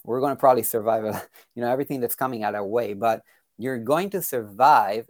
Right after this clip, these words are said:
anything that comes your way externally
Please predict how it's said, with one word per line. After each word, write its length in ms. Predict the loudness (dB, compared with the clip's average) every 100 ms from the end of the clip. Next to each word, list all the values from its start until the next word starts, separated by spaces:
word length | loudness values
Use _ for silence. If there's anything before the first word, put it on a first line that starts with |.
| -8
anything 400 | -6 -6 -6 -4
that 180 | -6 -6
comes 340 | -6 -6 -8
your 260 | 0 4 4
way 280 | 4 0 -2
externally 840 | -6 -2 -2 0 -4 -4 -8 -12